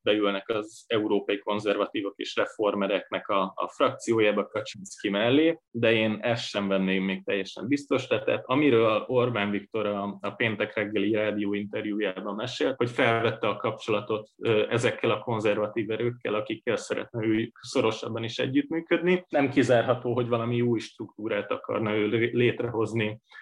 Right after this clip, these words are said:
egy ilyen migráció ellenes, L M B T Q ellenes, populista, magát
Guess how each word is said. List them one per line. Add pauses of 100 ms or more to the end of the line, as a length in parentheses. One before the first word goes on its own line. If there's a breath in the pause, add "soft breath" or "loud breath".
(180 loud breath)
egy
ilyen
migráció
ellenes,
L
M
B
T
Q
ellenes,
populista,
magát